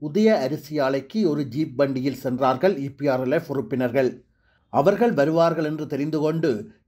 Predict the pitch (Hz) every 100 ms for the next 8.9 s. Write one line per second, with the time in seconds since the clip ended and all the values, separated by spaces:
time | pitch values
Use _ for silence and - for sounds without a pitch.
0 | 139 160 202 214 190 185 175 151 151 202
1 | 220 151 160 165 - 160 143 143 147 143
2 | 139 143 139 139 - - 131 147 143 131
3 | 143 135 127 120 127 117 - _ _ _
4 | _ _ - 143 202 202 143 147 - 160
5 | 147 156 135 139 160 151 147 143 135 123
6 | 147 214 214 151 - 165 151 151 151 147
7 | 135 135 143 - 208 151 139 165 160 -
8 | 139 131 - 135 120 123 123 113 -